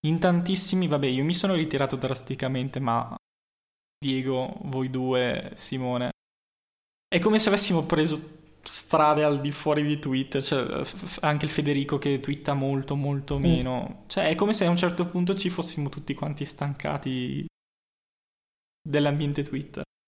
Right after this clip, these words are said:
Speaker 2: Sì, più che altro conta che abbiamo magari anche molti più impegni e meno tempo per cazzeggiare.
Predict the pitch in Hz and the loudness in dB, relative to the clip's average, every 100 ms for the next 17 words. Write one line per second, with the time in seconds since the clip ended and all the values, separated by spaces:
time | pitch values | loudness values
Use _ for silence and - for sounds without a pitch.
0 | - - - - 294 185 156 160 165 180 | -4 0 0 2 6 6 6 4 8 10
1 | 175 156 143 156 165 151 143 135 131 139 | 10 10 8 4 4 4 4 4 4 6
2 | 135 135 147 135 165 139 135 143 127 131 | 6 2 0 0 0 -2 -2 0 0 0
3 | 127 123 135 131 131 - 131 - - 139 | -2 -2 -4 0 0 0 -2 -2 -2 2
4 | 117 120 - | 2 2 -6